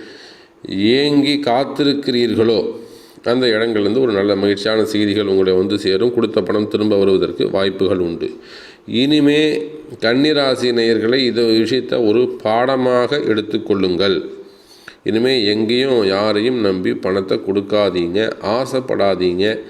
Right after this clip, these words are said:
அதிகமான லாபம் கிடைக்கும் அப்படின்னு சொன்னாங்கனாக்கா, ஒரு முறைக்கு நாலு முறை, அஞ்சு முறை நல்லா யோசிங்க. புரியுதுங்களா? ஒரு முறைக்கு நாலு முறை, அஞ்சு முறை நல்லா யோசிங்க.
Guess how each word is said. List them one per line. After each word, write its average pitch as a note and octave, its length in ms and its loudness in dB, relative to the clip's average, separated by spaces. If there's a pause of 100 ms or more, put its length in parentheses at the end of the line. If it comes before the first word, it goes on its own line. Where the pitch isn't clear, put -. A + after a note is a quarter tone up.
(340)
அதிகமான C3+ 840 2
லாபம் C3+ 600 2
கிடைக்கும் A2+ 720 0
அப்படின்னு A2+ 540 2
சொன்னாங்கனாக்கா, G#2+ 1120 0
ஒரு A2 220 6
முறைக்கு A2 840 0
நாலு A2 480 0
முறை, A2+ 280 2 (180)
அஞ்சு G#2 420 0
முறை G#2+ 280 2 (140)
நல்லா A#2+ 720 2
யோசிங்க. G2+ 480 0 (600)
புரியுதுங்களா? G#2 380 2
ஒரு G#2+ 140 2
முறைக்கு A2+ 540 -2 (420)
நாலு A#2 400 2
முறை, B2 240 2
அஞ்சு A2+ 320 0
முறை A#2 240 2 (320)
நல்லா B2 460 2
யோசிங்க. A2+ 640 2